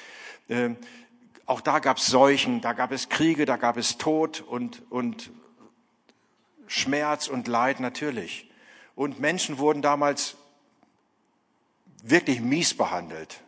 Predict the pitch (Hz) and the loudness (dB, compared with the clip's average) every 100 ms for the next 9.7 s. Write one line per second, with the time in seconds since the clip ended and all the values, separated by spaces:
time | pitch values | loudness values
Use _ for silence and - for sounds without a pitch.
0 | - 104 98 101 98 101 - 113 113 110 | -10 -8 -6 -6 -8 -8 -4 -2 -4 -8
1 | - _ _ _ _ _ 127 120 110 104 | -16 _ _ _ _ _ -4 -2 0 -2
2 | 95 98 95 98 - - 95 - _ - | -2 0 0 -2 -10 -20 -20 -20 _ -12
3 | 107 104 104 95 107 113 123 101 - 123 | -6 -2 -2 -2 -2 -2 -4 -8 -6 -4
4 | 127 127 117 110 101 104 101 - 131 165 | -4 -6 -6 -6 -6 -6 -6 0 2 4
5 | 165 - - - _ - - 143 143 - | 2 -2 -8 -20 _ -8 8 8 8 4
6 | 147 151 135 127 135 127 113 120 123 - | 2 2 0 -2 -2 -2 0 2 2 0
7 | 120 117 - - - - - - - - | -2 -4 -12 -20 -20 -20 -20 -20 -20 -12
8 | - 151 156 135 147 143 127 131 156 151 | 2 4 4 2 4 4 4 4 4 2
9 | 127 131 151 123 143 285 - | 6 6 6 4 2 2 -6